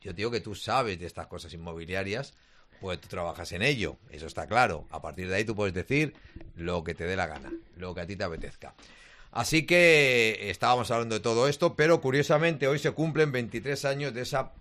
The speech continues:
primera piedra en la ciudad deportiva Dani Jarque. Estamos a cinco días del derbi. Decirles que esta tarde en el Twitch tendremos a Sebastián Herrera y mañana al capitán, a Sergi Darder.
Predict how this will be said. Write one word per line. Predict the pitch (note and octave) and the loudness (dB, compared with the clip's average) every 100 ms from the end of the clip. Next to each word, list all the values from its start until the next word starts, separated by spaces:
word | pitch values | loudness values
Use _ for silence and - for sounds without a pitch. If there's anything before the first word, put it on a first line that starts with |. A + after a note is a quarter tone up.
| - | -10
primera | A#2+ A2+ D3 D3+ C#3 | -6 -2 2 2 2
piedra | C#3 C3+ C#3 C#3+ - - - - _ - | 2 2 2 0 -6 -20 -20 -20 _ -8
en | G2+ | -6
la | F#2+ | -4
ciudad | A2 A#2 | 0 0
deportiva | G#2 G#2 F2+ G#2+ G#2+ G#2+ - _ | 0 -4 -4 -2 -2 -2 -6 _
Dani | F2+ F#2+ G2+ F2+ | -6 -2 -2 -2
Jarque. | - D#2 - D2 - _ - - - _ _ - | -4 -6 -8 -18 -20 _ -20 -20 -20 _ _ -8
Estamos | A#2+ D#3+ F#3 G3 | 0 4 8 8
a | E3 | 8
cinco | F3+ D#3 D#3 | 6 6 8
días | E3+ D3 | 8 8
del | C3 A#2+ | 6 8
derbi. | C#3 G#2+ F2 D2+ - | 6 6 -2 -6 -12
Decirles | E2 F#2+ C3+ D#3 D3+ - | -6 -2 2 4 4 2
que | B2 A#2+ A#2 A2+ A2 G#2 G2 - | 2 4 6 6 4 2 -2 -6
esta | A2 G#2 G#2 | -8 -4 -2
tarde | B2 C#3 C3 A#2+ | 2 4 4 0
en | |
el | G#2 F#2 | -2 -2
Twitch | C3 D#3 D#3 - - | -2 0 -2 -6 -10
tendremos | G2 F#2+ G#2+ G#2 | -6 -2 -2 -2
a | F#2+ | -4
Sebastián | G2 E2+ - F2 | -4 -4 -4 -4
Herrera | G#2 B2 C#3 D3 D3+ | -2 0 2 2 2
y | B2 C3 | -2 -4
mañana | A#2+ G#2 A#2 A#2+ A#2+ G#2 | -2 -2 -2 0 -2 -4
al | F2+ | -6
capitán, | F2+ F2+ F2+ G#2 G#2+ - | -8 -8 -4 -2 -2 -6
a | F2 E2+ E2 E2 - | -8 -6 -6 -8 -14
Sergi | - - G#2 F#2+ | -12 -4 -2 -2
Darder. | F2 D#2 C#2+ C#2 | -4 -4 -8 -18